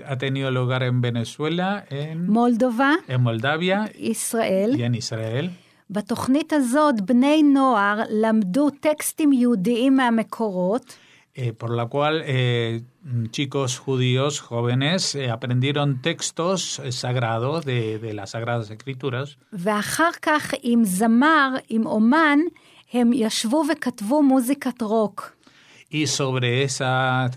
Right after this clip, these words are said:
Speaker 1: se-, sobre esos textos se sentaron con un artista, con un músico, y crearon canciones de estilo rock.
Speaker 2: שמבוססים על מה שהם למדו.
Speaker 1: Ujú, basadas en los textos que aprendieron.
Speaker 2: כל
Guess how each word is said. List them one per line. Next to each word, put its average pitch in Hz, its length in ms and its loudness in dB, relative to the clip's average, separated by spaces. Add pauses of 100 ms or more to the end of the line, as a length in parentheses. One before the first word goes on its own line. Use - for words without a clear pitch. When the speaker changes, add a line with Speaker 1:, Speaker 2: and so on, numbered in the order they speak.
Speaker 1:
se-, 135 280 -4
sobre 127 300 -4
esos 135 240 -6
textos 165 420 -4
se 139 100 -8
sentaron 123 460 -2
con 120 280 -2
un 120 280 0
artista, 123 460 -6
con 113 180 -8
un 120 100 -4
músico, 180 460 -4 (360)
y 196 240 -2
crearon 170 560 0
canciones 160 840 0
de 143 100 -2
estilo 147 460 -2
rock. 190 320 -4 (600)
Speaker 2:
שמבוססים 254 1160 2 (180)
על 269 200 2
מה 277 160 4
שהם 294 280 4
למדו. 233 480 2 (360)
Speaker 1:
Ujú, 117 400 -2
basadas 139 560 0
en 131 300 -2
los 117 140 -4
textos 127 360 -8
que 127 140 -8
aprendieron. 113 580 -6 (380)
Speaker 2:
כל 320 220 2